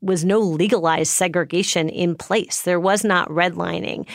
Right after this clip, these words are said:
When most cities were developed, I mean, African Americans didn't choose to all live in the same place. They were forced to live in the same place. There were,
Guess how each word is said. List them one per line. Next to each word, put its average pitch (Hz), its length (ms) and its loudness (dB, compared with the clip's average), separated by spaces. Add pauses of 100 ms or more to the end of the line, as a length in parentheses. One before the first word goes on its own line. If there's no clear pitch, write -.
(120)
When 202 360 0
most 269 220 2
cities 247 340 -2
were 170 100 0
developed, 175 640 -2
I 190 60 -2
mean, 175 320 0
African 220 340 0
Americans 180 380 0
didn't 170 240 -4
choose 233 320 0
to - 100 -4
all 160 180 2
live 160 200 -2
in 165 40 -4
the 160 80 -4
same 160 220 -2
place. 175 220 -2
They 285 100 2
were 233 140 2
forced 330 400 -2
to - 80 -10
live 95 180 -4
in - 80 -8
the - 140 -8
same 98 180 -6
place. - 240 -8
There 190 140 -2
were, 180 120 -2